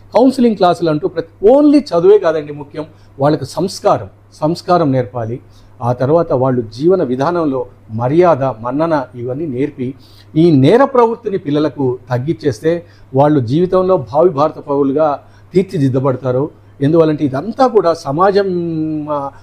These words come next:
సమాజంలో ఈరోజు జరుగుతున్న నేర ప్రవృత్తికి కారణం తల్లిదండ్రులు, ఆ తర్వాత విచ్చలవిడి సినిమాలు, సినిమాలో అశ్లీల దృశ్యాలు. పిల్లలు చాలా టెంప్ట్ అవుతారు. పిల్లలు ఎటు మౌల్డ్ అయితే అటు మౌల్డ్ అవుతారు. మనం మొగ్గై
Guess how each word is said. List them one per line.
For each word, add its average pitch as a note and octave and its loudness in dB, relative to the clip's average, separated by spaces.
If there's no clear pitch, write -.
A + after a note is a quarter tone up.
సమాజంలో F#3+ 4
ఈరోజు D#3+ 2
జరుగుతున్న E3 -4
నేర D3 0
ప్రవృత్తికి D#3+ -2
కారణం D3 -2
తల్లిదండ్రులు, D#3+ 2
ఆ A2+ -2
తర్వాత C#3 2
విచ్చలవిడి D3+ 0
సినిమాలు, C#3+ -2
సినిమాలో C#3 0
అశ్లీల F#3 0
దృశ్యాలు. C3 -4
పిల్లలు B3+ 4
చాలా D#3 -4
టెంప్ట్ C#3+ -8
అవుతారు. C3+ -6
పిల్లలు E3 0
ఎటు G3+ 0
మౌల్డ్ F#3 4
అయితే F#3 2
అటు C3+ -4
మౌల్డ్ B2+ -8
అవుతారు. A#2+ -16
మనం G#2+ -14
మొగ్గై C#3+ 2